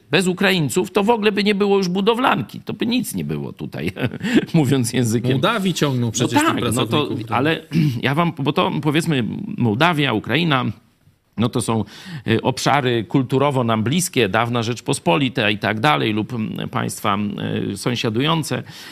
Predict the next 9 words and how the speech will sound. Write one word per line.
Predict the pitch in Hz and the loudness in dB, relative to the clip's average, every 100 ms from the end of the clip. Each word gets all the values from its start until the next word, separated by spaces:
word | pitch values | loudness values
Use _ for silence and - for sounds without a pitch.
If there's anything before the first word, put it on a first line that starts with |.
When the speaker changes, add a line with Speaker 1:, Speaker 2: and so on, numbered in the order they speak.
| 208 175 - | -14 -12 -4
Speaker 1:
y, | 80 98 | 0 0
stąd, | 101 - 143 110 113 | 0 0 0 -2 -2
y, | 107 101 92 76 | 0 2 0 0
rys | 131 | -2
kulturowy | - 135 98 117 156 139 110 - | 0 0 0 0 0 0 -2 -2
jest, | 123 135 - | -2 -2 -2
y, | 98 104 | -2 0
podobny, | - 135 123 82 78 120 - - - 170 165 131 | 0 0 0 0 -2 -2 -2 -10 -20 -16 -16 -8
y, | - 92 | -2 -2